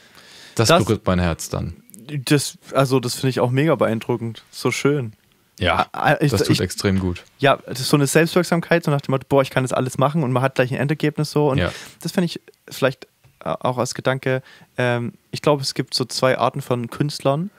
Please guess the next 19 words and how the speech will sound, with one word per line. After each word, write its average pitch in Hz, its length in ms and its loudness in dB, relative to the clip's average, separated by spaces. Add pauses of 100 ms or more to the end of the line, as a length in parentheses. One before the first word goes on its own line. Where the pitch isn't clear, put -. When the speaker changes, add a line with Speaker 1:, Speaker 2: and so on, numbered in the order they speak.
(500)
Speaker 2:
Die - 120 0
einen, 139 200 4
die 143 100 -2
etwas - 420 -4 (500)
geben 170 400 2
und 139 160 -2
die - 60 2
anderen, 135 160 2
die 123 80 0
etwas - 240 -4
nehmen 139 240 0
wollen. 156 320 0 (320)
Bisschen 117 200 -4
steiler 120 280 2
Gedanke, 123 340 -2
aber 117 160 0
ich 117 120 -2
glaube, 135 440 2 (160)
Speaker 1:
Ja. 101 360 0